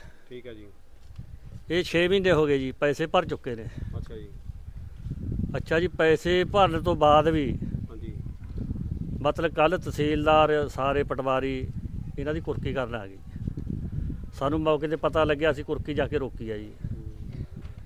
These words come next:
Speaker 2: ਪਰ ਅਸੀਂ ਇਹ ਚੀਜ਼ ਚਾਹੁੰਦੇ ਆ ਵੀ ਜਿਹੜਾ ਬੰਦੇ ਪੈਸੇ ਭਰ ਰਿਹਾ ਹੈ, ਉਹਦੀਆਂ ਵੀ ਸਰਕਾਰ ਕੁਰਕੀਆਂ ਕਰ ਰਹੀ ਹੈ। ਕੁਰਕੇ ਤਾਂ ਅਸੀਂ ਦੂਜੀਆਂ ਵੀ ਨਹੀਂ ਹੋਣ ਦਿੰਦੇ।
Speaker 1: ਹੂੰ।
Speaker 2: ਇਹ ਸਰਕਾਰ ਦੀ ਨਲਾਇਕੀ ਹੈ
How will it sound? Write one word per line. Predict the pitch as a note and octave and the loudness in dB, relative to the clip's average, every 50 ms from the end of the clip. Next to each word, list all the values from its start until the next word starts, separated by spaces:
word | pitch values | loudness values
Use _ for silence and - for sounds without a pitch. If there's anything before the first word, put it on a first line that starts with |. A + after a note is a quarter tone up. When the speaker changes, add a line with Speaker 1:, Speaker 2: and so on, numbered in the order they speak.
| - - | -6 -2
Speaker 2:
ਪਰ | D3 D3+ D#3+ E3 | 0 2 2 2
ਅਸੀਂ | D3+ - F#3 F3 | 0 0 0 2
ਇਹ | F3+ F#3+ | 2 2
ਚੀਜ਼ | F3+ G3 G3 F#3+ F3+ | 2 0 -2 -2 0
ਚਾਹੁੰਦੇ | - F3 D#3 E3 F3 G3 G3 | 2 2 2 2 4 4 4
ਆ | F#3 F#3 | 4 4
ਵੀ | F3+ F#3+ | 2 0
ਜਿਹੜਾ | E3+ F3 F3+ G3 G3+ | 0 2 2 2 2
ਬੰਦੇ | F#3 F#3+ F3 F3+ | 2 2 0 0
ਪੈਸੇ | F3+ - - D#3+ D#3+ D3+ E3 F#3 F#3+ | 0 2 4 4 4 4 4 2 0
ਭਰ | F#3 - G#3 | 2 0 0
ਰਿਹਾ | F#3+ F#3 D#3 | 2 4 4
ਹੈ, | D#3 C#3 A2 G2 - - - - - - - - - - - - - - | 4 2 0 -2 -8 -12 -16 -18 -18 -18 -18 -16 -14 -12 -12 -12 -8 -4
ਉਹਦੀਆਂ | F#3 E3+ F#3+ A3 A3+ | 0 2 4 6 6
ਵੀ | A3 A3+ | 6 4
ਸਰਕਾਰ | E3+ F#3 F3+ F#3+ F#3+ F#3 F3+ E3+ | 2 0 2 6 6 6 6 6
ਕੁਰਕੀਆਂ | F3 F3+ D#3+ - F#3+ F3+ F3 | 0 -6 -4 0 0 2 2
ਕਰ | F3 F3+ | 2 2
ਰਹੀ | F3 F3+ E3 F3 F3+ | 2 2 0 0 0
ਹੈ। | F3 E3+ E3 - - - - - - - - - - - | -2 -2 -4 -6 -8 -8 -10 -10 -10 -12 -14 -14 -10 -6
ਕੁਰਕੇ | E3 D#3+ D3 - F#3 | -6 -4 0 2 4
ਤਾਂ | F3+ F3 | 4 6
ਅਸੀਂ | F3 F3+ | 4 4
ਦੂਜੀਆਂ | E3 D#3+ D3 C3+ D3 D#3 D3+ | 2 -2 -2 0 2 2 2
ਵੀ | D3+ | 2
ਨਹੀਂ | D#3 D3+ | 2 2
ਹੋਣ | C#3+ D3+ D3 C#3+ | 2 0 0 0
ਦਿੰਦੇ। | D3 D3 C#3 C#3+ D3 D3 C#3 - - - - | -2 -2 2 2 2 2 0 -2 -8 -10 -10
Speaker 1:
ਹੂੰ। | - - - - - - - - - - - - | -10 -10 -12 -12 -12 -12 -12 -12 -10 -8 -4 -2
Speaker 2:
ਇਹ | E3+ E3 | -2 0
ਸਰਕਾਰ | D#3 E3+ D#3 F3+ F3 F3 F3 | 0 0 4 6 8 8 8
ਦੀ | E3+ F3+ F3+ | 6 4 2
ਨਲਾਇਕੀ | E3+ D#3+ D#3 D#3 C#3+ - - E3+ E3+ F#3 | 2 4 4 4 2 2 -2 0 4 6
ਹੈ | F3+ F3+ F3+ F3 - | 6 6 6 4 0